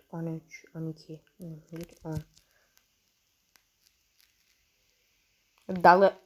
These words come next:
Allah, Allah, Allah, dalganın sonu.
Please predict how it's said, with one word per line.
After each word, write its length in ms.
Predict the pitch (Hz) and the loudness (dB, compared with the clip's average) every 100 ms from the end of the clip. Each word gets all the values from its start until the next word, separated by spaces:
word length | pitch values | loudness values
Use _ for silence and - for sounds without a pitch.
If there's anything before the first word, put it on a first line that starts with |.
| - | -2
Allah, 360 | 190 202 196 | 4 8 8
Allah, 400 | - 185 208 202 - | 8 4 6 6 6
Allah, 380 | 180 196 196 - - | 4 4 2 0 0
dalganın 560 | 170 175 180 180 185 - - | 2 2 0 0 -4 -10 -20
sonu. 340 | - 175 170 | -8 -4 -4